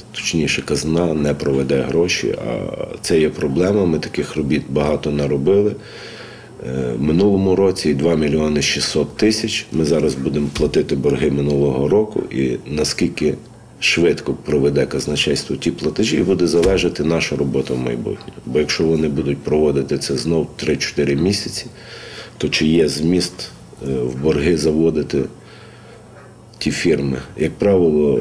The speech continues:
вони вже ресурс свій фінансовий вичерпали, і вони в борг робити вже не можуть. Західна Україна вся в такому паралічі. Е,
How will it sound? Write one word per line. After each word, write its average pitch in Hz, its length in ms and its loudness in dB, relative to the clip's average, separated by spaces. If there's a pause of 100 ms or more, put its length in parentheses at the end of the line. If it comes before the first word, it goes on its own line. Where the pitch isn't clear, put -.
(120)
вони 82 240 2
вже 73 400 0
ресурс 76 500 -2
свій 76 340 0
фінансовий 76 640 0
вичерпали, 90 720 2
і 76 60 4
вони 76 360 0 (260)
в 64 100 -6
борг 90 300 2 (120)
робити 67 420 0
вже - 220 -4
не 131 120 -6
можуть. - 360 -8 (140)
Західна 95 480 0
Україна 82 500 2
вся 71 280 -2 (200)
в - 40 -14
такому 90 400 0
паралічі. 98 680 -2
Е, - 420 -4